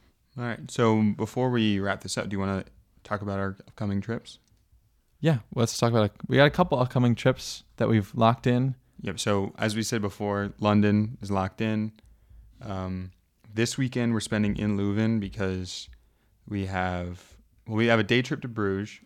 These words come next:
Speaker 1: and then on Saturday we're gonna go to the soccer game here in, in Leuven, like, the professional team, and then we have a Cantus, which is, like, a s-, university student, like, celebration thing that they just do every once in a while. And from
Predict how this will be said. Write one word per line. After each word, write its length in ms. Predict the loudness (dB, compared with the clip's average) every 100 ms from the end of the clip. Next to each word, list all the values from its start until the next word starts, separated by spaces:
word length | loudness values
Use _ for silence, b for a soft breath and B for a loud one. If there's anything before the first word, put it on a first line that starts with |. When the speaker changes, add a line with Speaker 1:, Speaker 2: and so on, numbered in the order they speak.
| _ -2
Speaker 1:
and 160 | 2
then 220 | 4 2 0
on 160 | -2
Saturday 420 | 0 2 4 4
we're 100 | 2
gonna 120 | 2 0
go 240 | 0 0
to 580 | -4 -4 -4 -2 -4 -8 _ _ _ _
the 100 | -8
soccer 380 | 0 4 4 2
game 280 | 0 0 -2
here 220 | -4 -4
in, 300 | -4 -6 -6
in 180 | -6 -4
Leuven, 320 | -2 -2 -2
like, 120 | -4 -8
the 80 |
professional 440 | -12 -6 -6 -4 -4
team, 340 | 0 0 -2 -8 b b b b
and 160 | 0 2
then 80 |
we 80 | 4
have 80 | 2
a 60 | 0
Cantus, 600 | -2 -2 -2 -6 -14 -14 -14
which 200 | -12 -10
is, 200 | -10 -12 _ _
like, 140 | -20 -18
a 40 |
s-, 320 | -14 -8 -8 -4
university 500 | -2 0 -2 -2 -4
student, 580 | -4 -2 -2 -2 -4 -6 -14
like, 220 | -14 -16 _
celebration 920 | -12 -6 -6 -4 -4 -4 -6 -6 -8 -12 _
thing 320 | -6 -4 -4
that 200 | -6 -8
they 120 | -6 -8
just 400 | -6 -8 -8 -4
do 360 | 0 0 0 -2
every 160 | -4
once 180 | -4 -4
in 60 | -4
a 20 |
while. 360 | -4 -4 -8 _ _ _ _ _ _ -10
And 80 | -4
from 300 | 0 0